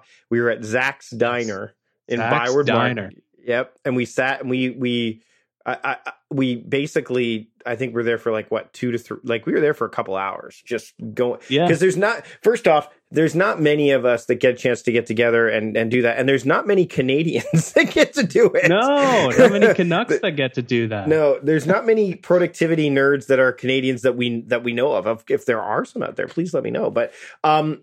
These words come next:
Speaker 1: this
Speaker 2: Yeah.
Speaker 1: book will help anybody, whether you are a productivity, uh, expert or strategist like, like me and, and you, or whether you're just like, I, I, you know, this,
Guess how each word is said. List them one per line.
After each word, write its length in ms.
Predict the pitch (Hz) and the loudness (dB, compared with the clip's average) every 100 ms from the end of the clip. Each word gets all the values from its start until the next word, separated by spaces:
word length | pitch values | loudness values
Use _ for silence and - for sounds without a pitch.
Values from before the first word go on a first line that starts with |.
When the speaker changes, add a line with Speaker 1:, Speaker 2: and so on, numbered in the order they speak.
| - | -6
Speaker 1:
this 220 | 139 190 | -2 -2
Speaker 2:
Yeah. 60 | 175 | 2
Speaker 1:
book 260 | 170 175 143 | 2 2 2
will 100 | 143 | 2
help 200 | 156 - | 0 0
anybody, 360 | 147 156 135 123 | -2 2 2 2
whether 220 | 123 131 | 2 2
you 240 | 127 127 | 2 2
are 120 | 127 120 | 4 2
a 60 | 117 | 0
productivity, 840 | 139 139 139 143 131 123 117 - - _ - | 2 2 2 0 0 0 -2 -6 -20 _ -4
uh, 220 | 120 120 - | -2 -2 -4
expert 480 | 147 - 147 147 - | -8 -2 2 2 0
or 340 | 143 123 117 113 | -2 0 0 0
strategist 440 | - 139 139 120 | 0 0 0 -2
like, 200 | 127 117 | -2 0
like 220 | 120 113 | -2 -2
me 180 | 120 127 | -2 -2
and, 80 | 117 | -2
and 200 | 123 113 | -4 0
you, 240 | 143 170 165 | 4 4 2
or 260 | 147 131 | 2 2
whether 240 | 135 143 143 | 2 2 0
you're 220 | 127 123 | 0 -2
just 200 | 131 120 | -4 -4
like, 200 | 117 - | -6 -6
I, 280 | 113 127 127 | -4 -2 -2
I, 220 | 123 120 - | -2 -4 -4
you 140 | 123 | -2
know, 120 | 117 | -2
this, 280 | 113 117 - | -2 -4 -8